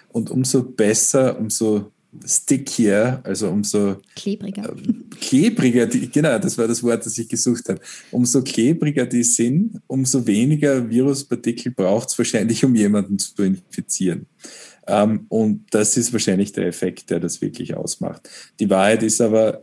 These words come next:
Speaker 1: ich mein, die, der zwei Meter Abstand, Baby-Elefant und so weiter und so fort, ich mein, das ist eine Maßnahme, die gut ist, aber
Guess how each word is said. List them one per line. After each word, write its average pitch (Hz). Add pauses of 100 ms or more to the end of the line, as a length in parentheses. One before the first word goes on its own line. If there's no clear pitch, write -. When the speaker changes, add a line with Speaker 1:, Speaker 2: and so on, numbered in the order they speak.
(120)
Speaker 1:
ich 107
mein, 101 (140)
die, 101
der 104
zwei 104
Meter 104
Abstand, 104
Baby-Elefant 101
und -
so 104
weiter 95
und 104
so 101
fort, 104 (460)
ich -
mein, 98 (280)
das 110
ist 123
eine 117
Maßnahme, 107
die 101
gut 135
ist, 113
aber 98